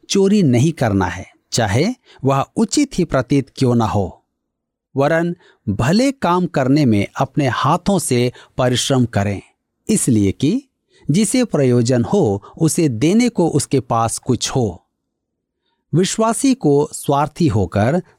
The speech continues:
धनवान नहीं बनना है, उसे अपनी अधिकता में से मनुष्य की सहायता करनी है।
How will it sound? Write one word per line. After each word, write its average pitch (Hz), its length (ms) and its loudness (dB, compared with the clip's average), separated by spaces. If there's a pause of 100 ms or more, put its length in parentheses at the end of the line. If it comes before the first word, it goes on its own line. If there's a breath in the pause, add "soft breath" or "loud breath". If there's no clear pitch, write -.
धनवान 147 440 2
नहीं 120 260 2
बनना 107 320 0
है, 90 260 -10 (540)
उसे 185 360 -2 (340 loud breath)
अपनी 214 340 2
अधिकता 175 680 -2
में 139 180 2
से - 300 -6 (500)
मनुष्य 214 480 2
की - 180 0
सहायता 123 520 -2
करनी 104 340 -2
है। 85 200 -8